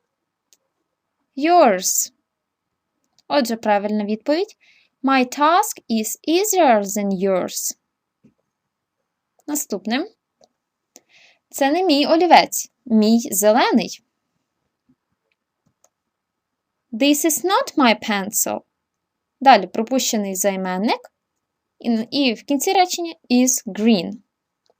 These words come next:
Отже, на місці трьох крапок став пропущений займенник. І правильна відповідь. This is not my pencil. Mine is green.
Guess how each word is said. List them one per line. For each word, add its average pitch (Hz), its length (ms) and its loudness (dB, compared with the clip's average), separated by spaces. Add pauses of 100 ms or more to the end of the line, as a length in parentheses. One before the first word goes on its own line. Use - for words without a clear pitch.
(580)
Отже, 233 340 0
на 214 80 -2
місці 226 320 0
трьох 240 300 -2
крапок 427 420 0
став 302 400 0
пропущений 254 580 -4
займенник. 202 640 -10 (2750)
І 233 160 -4
правильна 202 580 -2
відповідь. 254 500 -8 (1900)
This 311 360 2
is 320 140 0
not 370 320 -2
my 220 300 -2
pencil. 190 540 -6 (140)
Mine 220 500 2 (220)
is 180 340 -4
green. 233 520 -2